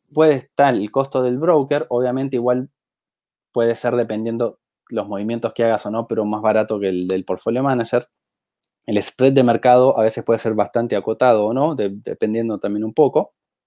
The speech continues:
Y por último, los riesgos de contraparte. Esto es cuando pasan que son E T F un poco más exóticos,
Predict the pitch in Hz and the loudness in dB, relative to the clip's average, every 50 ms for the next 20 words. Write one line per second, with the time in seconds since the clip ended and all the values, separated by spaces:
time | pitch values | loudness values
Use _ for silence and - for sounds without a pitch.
0 | _ _ _ _ - _ _ _ 139 131 - 135 139 147 151 151 156 160 160 170 | _ _ _ _ -20 _ _ _ -4 0 2 4 6 6 6 6 4 4 4 4
1 | 120 - - - - - - - - - _ _ _ _ 131 120 131 131 143 147 | 4 2 0 -6 -18 -20 -20 -20 -20 -20 _ _ _ _ -2 -2 0 2 2 2
2 | 151 160 156 143 139 - 117 110 104 113 107 - 143 131 120 - 120 131 135 - | 2 2 0 -2 -2 -2 -4 -4 -2 -2 2 4 4 4 4 2 -2 -4 -2 -4
3 | 151 147 143 139 127 117 117 113 117 131 127 - 143 131 120 - - 123 120 - | -4 -4 -4 -4 -2 -2 0 0 0 -2 -2 -2 -4 -6 -4 -4 -4 -4 -4 -4
4 | 131 120 - 120 120 127 127 - - 127 117 127 127 135 123 123 120 - 117 101 | -6 -2 0 2 2 2 0 -2 -6 -4 -2 -2 -2 -2 -4 -6 -6 -6 -8 -10
5 | - - 139 120 - 98 90 107 117 - - | -4 -2 -2 -2 -2 -4 -4 -6 -6 -6 -10